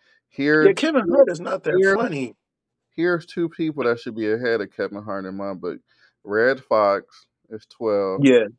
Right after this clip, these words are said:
Speaker 2: Robin Harris is thirteen.
Speaker 1: Yeah, they should, uh, yeah, see what I'm saying? No, that's what I, when you get these guys, when you think about Robin Harris, or you think about Redd Foxx,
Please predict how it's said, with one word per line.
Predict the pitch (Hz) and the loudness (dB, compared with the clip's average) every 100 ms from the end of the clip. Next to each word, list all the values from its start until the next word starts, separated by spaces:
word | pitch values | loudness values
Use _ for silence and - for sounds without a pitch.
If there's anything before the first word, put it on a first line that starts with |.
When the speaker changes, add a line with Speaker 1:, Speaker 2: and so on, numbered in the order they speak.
| _ _ | _ _
Speaker 2:
Robin | 101 107 120 120 | -2 2 2 0
Harris | 120 123 113 107 - | -6 -4 -2 -4 -8
is | 104 _ _ _ - | -20 _ _ _ -6
thirteen. | 104 92 - 92 65 - - _ _ _ _ _ _ _ _ _ _ _ | -4 -4 -10 -14 -14 -18 -20 _ _ _ _ _ _ _ _ _ _ _
Speaker 1:
Yeah, | - 180 | 2 4
they | 190 233 | 4 0
should, | 185 190 | -4 -8
uh, | - - - 208 | -10 -14 -16 -10
yeah, | 392 - 180 170 _ - | -8 -8 -14 -14 _ -4
see | - | 4
what | 440 - | 4 4
I'm | |
saying? | 262 - 339 302 208 _ - 247 | 0 -4 -4 -4 -8 _ -10 -2
No, | 240 | 2
that's | 247 269 214 | 4 2 2
what | |
I, | 196 190 - _ _ _ _ _ _ | 0 0 -2 _ _ _ _ _ _
when | 190 196 | 4 4
you | 269 330 | 2 -2
get | 233 202 | -4 -4
these | 202 175 | -6 -4
guys, | 175 170 127 123 127 | 2 4 4 2 -2
when | 120 120 160 | -8 -6 -6
you | 202 | -2
think | - 196 | 0 0
about | 175 160 156 | 2 4 4
Robin | 139 147 147 | 6 4 2
Harris, | 147 139 127 127 | -2 0 0 0
or | 135 | -4
you | 127 | -2
think | 147 143 | 0 0
about | 139 135 135 | 4 4 4
Redd | 135 139 131 | 2 0 2
Foxx, | 127 123 120 - | 4 4 4 -4